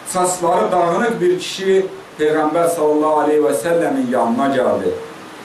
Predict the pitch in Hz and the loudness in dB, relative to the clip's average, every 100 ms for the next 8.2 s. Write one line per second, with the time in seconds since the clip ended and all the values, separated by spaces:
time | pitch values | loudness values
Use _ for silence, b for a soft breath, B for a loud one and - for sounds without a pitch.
0 | - 139 220 226 185 202 190 190 226 208 | -12 -2 0 2 2 2 2 2 0 2
1 | 190 208 202 180 180 180 - - 190 180 | 0 0 0 2 2 2 -2 -8 -4 0
2 | 170 - 160 175 156 196 220 190 - 175 | 0 0 0 2 2 0 0 0 0 0
3 | 220 180 185 175 180 180 - - - - | 0 0 2 2 2 0 -8 -18 -20 -14
4 | - 170 196 175 165 202 220 185 160 160 | -2 0 0 0 0 0 2 2 2 2
5 | 175 - 135 139 185 175 131 113 - - | 0 0 0 0 0 2 2 2 0 -4
6 | - - - - - - 127 143 156 165 | -12 -16 -18 -18 -18 -12 -4 0 2 2
7 | 190 196 180 165 165 185 214 190 156 135 | 2 2 0 0 0 0 0 0 2 2
8 | 120 | 0